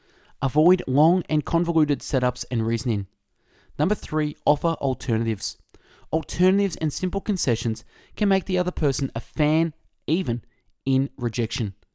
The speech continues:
Finding upside. Number one, motivation. Rejection can be used as one of the strongest motivations to fuel someone's fire for achievement. Number two, self-improvement. By taking the emotion out of the rejection,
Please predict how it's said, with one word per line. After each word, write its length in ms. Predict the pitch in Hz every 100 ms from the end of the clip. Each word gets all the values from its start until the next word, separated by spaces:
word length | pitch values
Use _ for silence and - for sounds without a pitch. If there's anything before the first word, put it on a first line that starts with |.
| _ _ _ _ _
Finding 380 | - 165 202 214
upside. 440 | 135 - 110 104 - - _ _ _ -
Number 180 | 170 196
one, 240 | 160 165 -
motivation. 640 | 135 127 117 107 110 101 - _ _ _ -
Rejection 440 | 147 202 208 240
can 120 | 226
be 80 | 226
used 320 | 220 127 113 -
as 260 | 127 123 -
one 200 | 110 139
of 80 | 143
the 60 |
strongest 420 | 123 - 160 - -
motivations 640 | 175 - 120 - 113 - - -
to 100 | -
fuel 240 | - 185
someone's 420 | 160 - 175 170 147
fire 380 | 139 117 110 - _
for 140 | - 123
achievement. 440 | - 120 113 107 - _ _ _ _ _ _ _ -
Number 200 | 175 208
two, 220 | - 190
self-improvement. 760 | - 156 156 139 139 127 117 - _ _ - -
By 120 | 147
taking 300 | - 185 214
the 80 | 214
emotion 360 | 185 160 -
out 140 | 135 131
of 60 |
the 60 | 120
rejection, 480 | 117 170 - 196